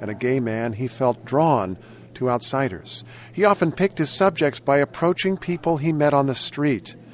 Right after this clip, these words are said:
and he painted them as they were, in their street clothes, but he placed them in heroic settings, on horseback or battling the sea in a small boat.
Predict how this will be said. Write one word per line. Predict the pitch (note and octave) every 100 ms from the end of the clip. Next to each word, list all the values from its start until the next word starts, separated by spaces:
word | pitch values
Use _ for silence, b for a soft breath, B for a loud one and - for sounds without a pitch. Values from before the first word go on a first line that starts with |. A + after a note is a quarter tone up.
| B B
and | D#3
he |
painted | - - A#3 A3+
them | G#3 G3+
as | D#3 D#3 C3
they | D3
were, | C3+ C3 C3 A2+
in | G#2+ E3+ G#3+
their | G3+
street | - - A3+ A3
clothes, | - B2+ F#2 D#2+ - - B B B B -
but | A#2+
he |
placed | A#2+ - F3 E3 -
them | A2+ - -
in |
heroic | B2 B2+ C3 C#3+ C#3
settings, | - D3 A2+ D#2+ - -
on | G#2+
horseback | - D#3+ G3+ - C3 F2+ - b b b
or | G2+
battling | - C#3 D#3 D3
the | C#3+
sea | - F#3 F3+
in | C3+
a |
small | A2 - C3+ C#3+
boat. | A#2 D#3 A2